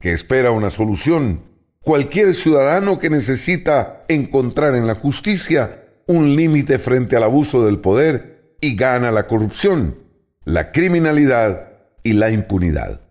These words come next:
Por eso, desde la Asociación Costarricense de la Judicatura,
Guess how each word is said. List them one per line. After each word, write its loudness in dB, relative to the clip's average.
Por 2
eso, -2
desde 0
la 2
Asociación -2
Costarricense 0
de 4
la 4
Judicatura, 0